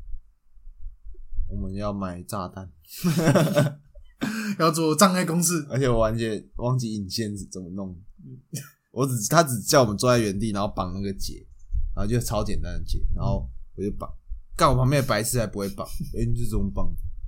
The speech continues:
Speaker 1: 他就，就这样，然后就这样，然后就绑，绑，绑，绑了一，
Speaker 2: <laughs>
Speaker 1: 绑了一节课，
Speaker 2: 还是不会绑。
Speaker 1: 绑了再拆开，再绑，再拆开，绑，再拆，再绑一节课。
Speaker 2: 就这样。
Speaker 1: 对。
Speaker 2: 一，一节课又过，人生四十分钟过去。
Speaker 1: 我真的觉得不行这样。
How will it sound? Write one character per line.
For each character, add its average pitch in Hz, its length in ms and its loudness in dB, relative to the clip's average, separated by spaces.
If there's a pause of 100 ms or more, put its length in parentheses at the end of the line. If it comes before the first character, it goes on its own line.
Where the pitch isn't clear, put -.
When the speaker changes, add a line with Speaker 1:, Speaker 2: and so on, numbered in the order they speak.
(400)
Speaker 1:
他 107 60 -6
就， 95 180 -4
就 92 160 -8 (100)
这 98 100 -8
样， 87 120 -10 (300)
然 104 100 -6
后 104 60 -4
就 104 120 -4
这 101 160 -4
样， 98 80 -4 (240)
然 - 20 -6
后 101 80 -4
就 98 120 -8
绑， 92 180 -8
绑， 87 80 -8 (400)
绑， 98 120 -2
绑 - 0 -
了 185 120 6
一， 127 40 2
Speaker 2:
<laughs> - 80 0
Speaker 1:
绑 127 140 6
了 139 120 4
一 147 40 2
节 127 180 4
课， 123 300 0 (300)
Speaker 2:
还 175 60 -2
是 156 80 -2
不 151 40 -2
会 - 20 2
绑。 120 140 4
Speaker 1:
绑 - 0 -
了 123 200 4
再 156 120 2
拆 156 200 4
开， 147 280 6
再 151 100 0
绑， 98 300 -2
再 127 160 -2
拆 135 140 -2
开， 120 220 0
绑， 90 360 -12
再 92 120 -12
拆， 98 60 -12 (340)
再 110 160 -6
绑 92 200 -6
一 92 40 -10
节 90 100 -10
课。 87 180 -16 (160)
Speaker 2:
就 135 120 -8
这 123 100 -6
样。 110 100 -8 (280)
Speaker 1:
对。 90 160 -10
Speaker 2:
一， 151 260 -10
一 - 20 -10
节 131 180 -4
课 131 100 -4
又 127 120 -4
过， 123 140 -6
人 131 220 -8
生 151 180 -2
四 147 180 -6
十 131 120 -4
分 123 100 -4
钟 120 220 -8
过 120 140 -12
去。 113 200 -14 (220)
Speaker 1:
我 98 180 -10
真 190 160 0
的 202 40 0
觉 147 100 0
得 104 80 -2
不 127 120 -2
行 107 140 -2
这 117 120 -2
样。 - 140 -4